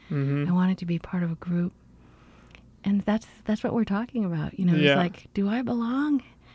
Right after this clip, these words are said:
Speaker 2: to this group of Native Americans or don't I? Am I family or am I not family? It feels
Speaker 1: Certainly.
Speaker 2: like, and, um, do you feel like in some ways it was also born of that, that uncertainty inside yourself?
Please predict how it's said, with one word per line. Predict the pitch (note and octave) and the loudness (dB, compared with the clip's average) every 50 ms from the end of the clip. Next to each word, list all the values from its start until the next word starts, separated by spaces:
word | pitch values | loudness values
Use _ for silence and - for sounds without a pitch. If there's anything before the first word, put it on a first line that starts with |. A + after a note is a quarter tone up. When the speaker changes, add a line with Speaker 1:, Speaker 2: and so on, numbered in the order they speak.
| - - - - - | -20 -20 -20 -20 -12
Speaker 2:
to | - A#3+ | -6 -4
this | A#3 B3 A3+ - | -2 -2 -2 -2
group | - A#3 B3 C#4 C4+ - | 0 2 2 2 2 2
of | B3 A#3 | 2 2
Native | A3 A3 A3 A3+ A#3 A#3 | 4 4 4 4 2 2
Americans | A3+ A3 A3 A3+ A#3 - A#3+ - | 2 2 2 2 0 0 -2 -4
or | G#3 | -4
don't | F#3+ - F3 F3+ G3+ A#3 A#3+ | -2 -2 0 0 2 2 2
I? | A3 F3 E3 D3+ D#3 D#3 - - | 0 0 0 -2 -4 -4 -2 0
Am | F#3+ F3+ | 0 2
I | F#3 F#3+ | 0 0
family | - - A3 A3 A#3 B3 B3+ B3 | 0 0 0 2 2 2 2 2
or | A3 G3 | 2 2
am | F#3 F3 | 2 0
I | E3+ D#3+ | 0 0
not | D#3+ E3 F3 G3 A3+ - | 0 -2 -2 -2 -4 -6
family? | - - F3 D#3+ D3+ D3+ D3 D3+ D3+ D#3+ - | -8 -6 -4 -4 -2 -2 -4 -4 -6 -8 -10
It | - | -6
feels | |
Speaker 1:
Certainly. | - - D#3+ D3+ - - - - - | -2 0 2 2 2 2 0 0 0
Speaker 2:
like, | E3+ E3+ - - - - - - - - - - - - - - - - - | -2 -4 -8 -14 -20 -20 -20 -20 -20 -20 -20 -20 -20 -20 -20 -20 -18 -6 -2
and, | G3 G3+ G3+ G3 G3 - - - - - | 0 2 4 4 2 2 -2 -6 -8 -6
um, | G#3 G#3 G#3 G3+ G3 F#3+ F3+ - - - - - _ _ - - - - - - _ _ - - | -4 -2 -2 -2 -2 -2 -4 -6 -10 -20 -20 -20 _ _ -20 -20 -20 -20 -20 -20 _ _ -12 -4
do | - A#3+ | -2 -2
you | G#3+ | 0
feel | - B3 B3 | 2 2 2
like | B3 - | 2 2
in | A#3 A3+ | 0 0
some | A3+ A#3 A3+ | 2 2 0
ways | A3+ A3 G#3+ | 0 0 0
it | G#3+ G#3 | -2 -2
was | G3+ G3 | -2 -2
also | G3+ G3+ G3 - G#3+ | -4 -4 -4 -4 -4
born | F#3+ F#3 F#3 F#3+ G3 G3+ | -2 0 0 2 2 0
of | G3 - | 0 0
that, | G3+ G3 F#3+ G3 - - - | 0 0 0 -2 -4 -4 -4
that | G3+ G3 F#3+ - | -4 -4 -2 -2
uncertainty | A3 G3+ F#3 - - - G#3+ - - A3 A3 - A#3+ A#3+ | -2 -2 -2 -2 -4 -6 -6 -2 -2 -2 -2 -2 -4 -4
inside | A#3 A3 G#3 - G#3+ G#3+ G#3 - | -4 -4 -4 -4 -6 -8 -8 -8
yourself? | G#3+ - - - A#3+ B3+ A#3 | -10 -10 -10 -10 -10 -10 -12